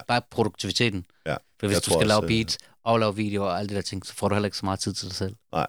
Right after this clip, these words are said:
Speaker 2: ingen tvivl. Så det kommer man sikkert også til at se
Speaker 1: Men
Speaker 2: fra
Speaker 1: på
Speaker 2: ham,
Speaker 1: det tidspunkt,
Speaker 2: øh.
Speaker 1: hvor de kom der, altså, det var, hvis han ikke havde gjort det, så var der ikke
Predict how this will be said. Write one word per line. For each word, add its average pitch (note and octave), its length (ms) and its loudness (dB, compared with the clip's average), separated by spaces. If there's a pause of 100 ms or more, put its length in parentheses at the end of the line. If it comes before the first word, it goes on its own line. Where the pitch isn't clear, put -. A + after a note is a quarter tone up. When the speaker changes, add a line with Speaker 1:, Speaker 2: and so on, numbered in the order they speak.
(160)
Speaker 2:
ingen D#2 160 -4
tvivl. - 200 -14 (260)
Så F#2+ 100 0
det G#2 200 2
kommer B2 240 4
man F2 140 0
sikkert E2 260 0
også D#2 140 -2
til - 120 -6
at - 40 -6
se G#2+ 120 2
Speaker 1:
Men F2 80 2
Speaker 2:
fra - 80 4
Speaker 1:
på F2+ 60 6
Speaker 2:
ham, G2 80 6
Speaker 1:
det C#3+ 100 4
tidspunkt, G3+ 220 4
Speaker 2:
øh. - 20 4
Speaker 1:
hvor C3+ 60 4
de C3 60 4
kom E3+ 240 2
der, C3 140 0
altså, G#2+ 160 -4
det G#2 100 -2
var, G2+ 200 -2
hvis A2 160 -2
han C3+ 100 4
ikke - 200 0
havde B2+ 120 0
gjort D3+ 260 4
det, D#3 180 0 (680)
så - 380 -8
var A#2+ 60 2
der B2 40 4
ikke C#3 120 0